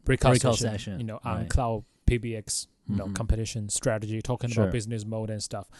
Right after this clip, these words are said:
Speaker 1: I believe you guys will be interested about that.
Speaker 2: Yeah.
Speaker 1: But this is not where we're going, what we're going to be talking about for this episode.
Speaker 2: Mm-hmm.
Speaker 1: Yeah. And then for the night, I just relax
Speaker 2: Just
Speaker 1: a little
Speaker 2: enjoy
Speaker 1: bit.
Speaker 2: it. <laughs>
Speaker 1: Well, I pick all the music,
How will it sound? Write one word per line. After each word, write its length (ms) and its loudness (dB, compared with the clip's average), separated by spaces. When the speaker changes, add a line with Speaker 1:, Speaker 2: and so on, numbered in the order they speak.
Speaker 1:
I 60 -2
believe 300 4
you 120 4
guys 300 -2
will 140 4
be 140 -4
interested 440 -4
about 360 -6
that. 600 -6
Speaker 2:
Yeah. 200 -6
Speaker 1:
But 260 4
this 180 -2
is 80 -2
not 160 -4
where 160 4
we're 80 6
going, 240 -4
what 160 -4
we're 160 4
going 280 -2
to 100 -8
be 100 -6
talking 300 -6
about 280 -10
for 140 -2
this 240 4
episode. 560 -4
Speaker 2:
Mm-hmm. 280 -2
Speaker 1:
Yeah. 160 8
And 220 -2
then 240 2
for 160 0
the 80 2
night, 400 2
I 80 -4
just 420 -4
relax 380 0
Speaker 2:
Just 140 4
Speaker 1:
a 60 0
little 80 0
Speaker 2:
enjoy 300 0
Speaker 1:
bit. 100 -8
Speaker 2:
it. 80 10
<laughs> 40 12
Speaker 1:
Well, 160 12
I 80 8
pick 300 2
all 100 2
the 80 -2
music, 260 -4